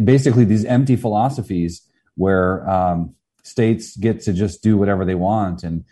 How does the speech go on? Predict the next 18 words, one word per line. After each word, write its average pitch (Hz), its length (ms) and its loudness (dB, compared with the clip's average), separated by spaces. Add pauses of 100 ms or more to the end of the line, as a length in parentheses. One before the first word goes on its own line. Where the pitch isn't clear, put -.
(180)
this 101 180 -2
encroaching 117 680 2
idolatry 101 680 0
of 87 60 -4
statism 98 520 -2
needs 92 220 -2
to - 80 -8
be 92 120 -2
repented 87 480 -2
of. 82 200 -2
And 90 100 -2
it's 87 120 -6
gonna 143 160 0
start 139 280 0
with 139 140 -4
the 127 60 -4
church 131 320 -4
repenting 135 480 -6